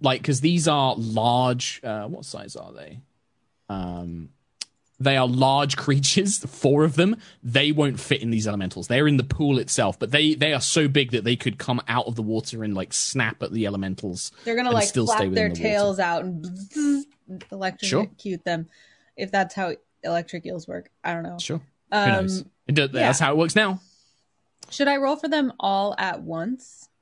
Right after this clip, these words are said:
Speaker 1: Uh, yeah, make four attacks. So make four separate attacks. Uh, split up the attacks, 'cause there are two of the elementals. I don't know if you want them all to target one or if you wanna split the attacks or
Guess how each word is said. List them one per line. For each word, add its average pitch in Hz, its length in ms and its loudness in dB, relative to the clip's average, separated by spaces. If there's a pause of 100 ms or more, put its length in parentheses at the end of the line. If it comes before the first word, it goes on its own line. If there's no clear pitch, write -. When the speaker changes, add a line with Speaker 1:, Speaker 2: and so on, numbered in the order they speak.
(220)
Speaker 1:
Uh, 135 320 2
yeah, 165 160 4
make 147 320 2
four 202 260 6
attacks. 143 400 0
So 143 100 0
make 127 200 2
four 151 220 2
separate 143 400 -2
attacks. - 460 -2
Uh, 98 180 -2
split - 280 -2
up 127 140 -2
the 131 100 2
attacks, - 480 -4 (220)
'cause 127 120 0
there 123 140 4
are 139 120 4
two 151 260 4
of 135 80 2
the 127 80 4
elementals. 113 640 -2
I 107 100 -2
don't 113 100 -2
know 101 60 -4
if 113 120 -6
you 113 100 0
want 107 160 -2
them 110 160 -2
all 127 220 4
to 127 100 -4
target 117 380 -2
one 135 300 0
or 117 120 -2
if - 120 -10
you 113 120 0
wanna 104 160 -4
split - 280 -10
the 123 80 -6
attacks 120 460 -4
or 101 180 -8